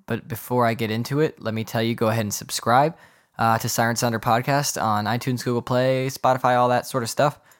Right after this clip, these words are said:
Um, that way, every time after every game, you'll just get the episodes. They'll come in. Um,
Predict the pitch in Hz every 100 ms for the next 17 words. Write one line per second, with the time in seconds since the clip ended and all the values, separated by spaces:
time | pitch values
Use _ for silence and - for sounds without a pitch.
0 | - 113 113 113 - 123 120 120 - 120
1 | 117 120 117 113 117 117 _ _ _ -
2 | 120 123 127 120 113 107 143 151 160 156
3 | _ _ - 139 127 117 131 123 127 117
4 | 117 - 113 110 110 110 117 110 104 107
5 | - 107 101 98